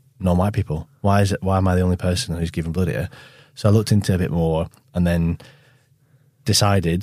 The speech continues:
that I wanted to start a blood donation campaign. So I targeted it for the Muslim population, um, and initially it was in, so I went to uni in Manchester, um,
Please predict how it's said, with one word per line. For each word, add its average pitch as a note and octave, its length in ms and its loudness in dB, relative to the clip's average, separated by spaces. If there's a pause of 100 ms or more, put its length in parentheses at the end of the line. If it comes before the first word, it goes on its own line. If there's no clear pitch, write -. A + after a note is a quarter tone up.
that E2+ 100 -8
I F2+ 40 -2
wanted F2+ 300 -4
to - 100 -10
start F2+ 340 -2
a F2 320 -2 (120)
blood G2+ 160 -2
donation G#2 340 2
campaign. A#2+ 480 2 (880)
So F#2+ 120 -2
I - 20 -4
targeted G#2+ 500 2
it - 220 -4
for F2 400 -2
the F2 240 -2
Muslim G2 380 0
population, A#2+ 640 0 (560)
um, E2 480 -4
and E2+ 500 -2 (760)
initially G#2 640 2 (120)
it F#2 80 -2
was F#2 160 0
in, F2+ 280 2
so G2+ 120 0
I - 20 4
went G2+ 140 2
to F#2+ 80 -2
uni F#2 240 2
in F2 60 2
Manchester, F2 580 0 (320)
um, E2+ 280 -4